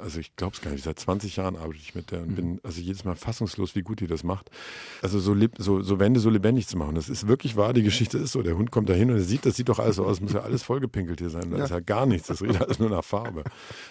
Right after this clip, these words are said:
Speaker 1: Der war völlig, äh, desorientiert.
Speaker 2: Ich hab mir sagen lassen von Liv Lisa Fries, dass sie sich wahnsinnig intensiv eingearbeitet hat, unheimlich viel gelesen hat und auch von dir und von den anderen Regisseuren immer ganz viel wissen wollte. War das so die generelle Arbeitsweise, also zu sagen,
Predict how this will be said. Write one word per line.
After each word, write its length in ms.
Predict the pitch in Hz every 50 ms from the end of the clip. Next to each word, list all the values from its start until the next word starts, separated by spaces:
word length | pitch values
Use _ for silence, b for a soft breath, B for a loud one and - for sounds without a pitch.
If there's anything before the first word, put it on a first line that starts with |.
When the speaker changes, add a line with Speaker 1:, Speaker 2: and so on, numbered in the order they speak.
| B -
Speaker 1:
Der 120 | 98 85
war 100 | 92 98
völlig, 540 | 90 - - - 117 107 98 85 - - -
äh, 240 | 101 92 90 87 85 85 85 _ _ -
desorientiert. 640 | 98 95 101 90 78 73 73 - - 80 76 B B B B B _
Speaker 2:
Ich 160 | 285 - - 147
hab 60 | 151
mir 120 | 156 135
sagen 160 | 123 127 139
lassen 220 | 151 143 127 147 127
von 240 | - - 127 123 120
Liv 140 | 131 - -
Lisa 220 | 131 120 127 120
Fries, 340 | 117 - - 147 156 - -
dass 160 | 127 113 -
sie 80 | - 127
sich 260 | 120 - 127 123 - -
wahnsinnig 500 | 147 - 127 113 117 135 165 180 160 139 143
intensiv 600 | 151 139 143 139 139 131 127 135 147 147 - - - - _ _
eingearbeitet 640 | - 107 117 131 120 104 95 87 85 90 - 98 - 113
hat, 140 | 101 104 - -
unheimlich 340 | 180 175 165 151 147 139 -
viel 120 | - 139
gelesen 380 | 127 127 110 123 139 143 143 135
hat 100 | 123 120
und 100 | 127 131
auch 120 | 117 110 -
von 220 | - 135 127 104
dir 320 | 98 156 180 165 117 104
und 120 | 92 98 101 - - _
von 120 | - 92 101
den 80 | 104
anderen 200 | - 104 117 120 117
Regisseuren 400 | 110 110 107 - 117 113 113 120
immer 200 | - 135 135 131
ganz 240 | 120 120 117 139 -
viel 180 | - 143 131 123
wissen 240 | 131 131 - 147 120
wollte. 240 | 120 117 117 127 117
War 100 | 113 110 120
das 160 | 147 143 -
so 100 | - 147
die 160 | 139 151 143 127
generelle 540 | 127 120 139 156 135 139 139 143 - -
Arbeitsweise, 680 | - 104 107 120 156 160 - - - 131 139 131 - 120
also 160 | 120 123 127
zu 140 | 127 - 139
sagen, 260 | 120 123 120 131